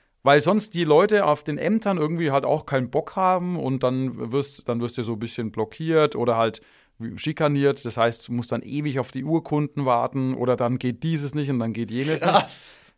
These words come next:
Speaker 1: Ey, völlig irre. Er hat gesagt, an dem einen Tag, da musste er hundertfünfzig Euro Schmiergeld in der Tasche haben. Das ist
Speaker 2: Echt
Speaker 1: heftig,
Speaker 2: jetzt?
Speaker 1: oder? Ja.
Speaker 2: Ist ja abgefahren, hey.
Speaker 1: Ja.
Speaker 2: Krass. Denn es ist, es ist, wäre hier komplett unvorstellbar in Deutschland.
Speaker 1: Völlig, ja.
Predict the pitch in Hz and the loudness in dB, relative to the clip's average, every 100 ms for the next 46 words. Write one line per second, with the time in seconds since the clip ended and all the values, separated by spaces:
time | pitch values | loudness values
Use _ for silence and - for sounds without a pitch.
0 | _ - 156 - - 196 311 - 220 254 | _ -4 -2 -2 0 2 2 0 0 2
1 | 135 135 156 165 165 160 151 135 208 202 | 2 0 0 2 2 0 2 2 2 2
2 | 196 170 180 185 185 165 190 269 - 233 | 0 0 -2 0 2 2 4 0 0 -4
3 | - 185 151 170 190 - 180 247 233 139 | -4 -4 2 2 2 -2 -4 -2 -2 -2
4 | 117 117 107 110 101 98 104 _ _ _ | -4 -6 -8 -8 -8 -8 -10 _ _ _
5 | _ 113 170 208 127 127 113 135 170 - | _ -6 -2 0 0 0 0 2 0 -2
6 | 120 147 311 262 - _ - 98 95 - | 0 2 2 -2 -8 _ -14 -10 -8 -8
7 | 101 104 98 98 95 101 120 123 - _ | -8 -12 -10 -10 -8 -2 0 0 -4 _
8 | _ _ _ _ - - 101 131 - _ | _ _ _ _ -16 -4 -2 -2 -4 _
9 | _ - 101 95 90 92 113 110 - - | _ -8 -4 -4 -6 -10 -12 -16 -18 -10
10 | - 127 131 135 156 175 190 170 - - | -6 -6 -2 0 2 2 4 2 0 -2
11 | - 175 170 - 160 147 127 120 117 110 | 0 2 0 -6 -8 -8 -6 -4 -2 -4
12 | 107 107 - 107 - _ _ _ _ _ | -4 -8 -8 -8 -10 _ _ _ _ _
13 | _ _ _ - - 143 151 120 113 113 | _ _ _ -20 -2 2 4 2 0 -2